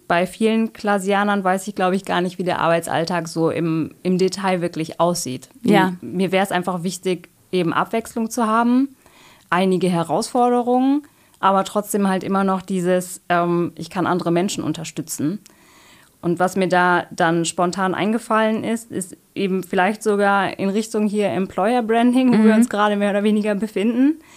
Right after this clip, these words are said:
Speaker 1: Ähm, und da wird mir eine Kollegin einfallen, die sich eben um den Kontakt zu Hochschulen, Professoren und
Speaker 2: Ah, ja,
Speaker 1: Studenten
Speaker 2: ja.
Speaker 1: bemüht. Und, ähm,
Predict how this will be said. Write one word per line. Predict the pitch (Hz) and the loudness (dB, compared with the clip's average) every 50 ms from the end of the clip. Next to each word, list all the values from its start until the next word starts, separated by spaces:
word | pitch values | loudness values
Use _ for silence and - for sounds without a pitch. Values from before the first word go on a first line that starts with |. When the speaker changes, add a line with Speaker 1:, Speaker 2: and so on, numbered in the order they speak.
| - - - - - _ - | -20 -20 -20 -20 -20 _ -4
Speaker 1:
Ähm, | - 202 208 214 208 214 208 208 - - - - | -2 0 2 2 2 2 0 0 -4 -8 -6 -2
und | 202 202 202 190 - 196 | 0 0 0 0 2 2
da | 190 196 208 214 220 220 220 214 - - - _ _ | 2 4 4 4 4 2 2 0 -2 -6 -12 _ _
wird | - 185 190 202 208 208 - | -18 -8 -2 0 0 0 2
mir | 214 208 - | 0 0 0
eine | 185 202 196 196 | 0 0 -2 -2
Kollegin | - - 202 202 220 240 220 233 226 | -2 -2 0 0 0 0 0 -2 -2
einfallen, | - - 202 208 214 - - 226 202 202 202 202 208 196 | -2 -2 -2 -2 -2 -2 -2 -2 0 0 0 0 -2 -2
die | 185 190 | -2 -4
sich | 175 180 190 - - | -4 -4 -6 -6 -2
eben | 185 190 185 180 | -2 0 0 0
um | - 165 185 | 0 0 0
den | 185 180 180 185 | 0 0 0 -2
Kontakt | - 196 175 185 - 208 190 - - | -2 -4 -4 -4 -4 -6 -8 -8 -6
zu | - 202 196 | -2 -2 2
Hochschulen, | 202 220 233 - - - - 208 202 202 196 196 202 | 2 2 0 -2 -6 -4 0 0 2 2 2 0 -2
Professoren | 196 - 185 175 180 175 170 - 214 208 208 202 196 196 196 190 | -4 -6 -8 -8 -6 -8 -2 0 2 2 4 2 2 0 -2 -2
und | - - 185 | 0 2 2
Speaker 2:
Ah, | 208 190 | 4 4
ja, | 185 165 | 4 4
Speaker 1:
Studenten | 156 - 208 - 190 202 | 4 2 0 0 0 2
Speaker 2:
ja. | 190 | 2
Speaker 1:
bemüht. | 185 185 190 190 190 180 - - - - - - - - - _ _ | 2 2 2 0 -2 -2 -6 -14 -20 -20 -20 -20 -20 -20 -20 _ _
Und, | 180 190 190 185 185 160 - - | 2 2 2 2 0 -2 -4 -2
ähm, | - 170 170 170 175 170 156 - - | 0 0 0 0 0 -2 -2 -4 -8